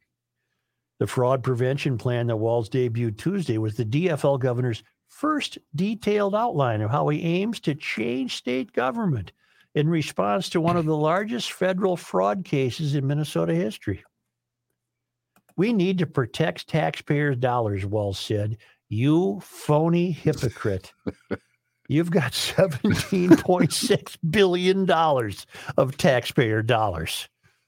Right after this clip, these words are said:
Speaker 1: that you're not protecting. It's not yours." "We need to protect taxpayer dollars," Walz said in a statement. "This plan will help ensure that state government works as efficiently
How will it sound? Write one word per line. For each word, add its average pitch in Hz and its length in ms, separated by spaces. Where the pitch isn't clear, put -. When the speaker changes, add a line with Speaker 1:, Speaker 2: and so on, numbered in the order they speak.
Speaker 1:
that 156 140
you're 160 200
not 143 340
protecting. 120 760
It's 131 260
not 143 420
yours." 139 880
"We 139 160
need 202 160
to 113 80
protect 131 520
taxpayer 143 600
dollars," 123 500
Walz 104 320
said 110 380
in 98 100
a 98 60
statement. 120 540
"This 180 220
plan 147 400
will 104 140
help 151 300
ensure 151 640
that 135 140
state - 380
government 185 480
works 151 400
as 120 220
efficiently 226 960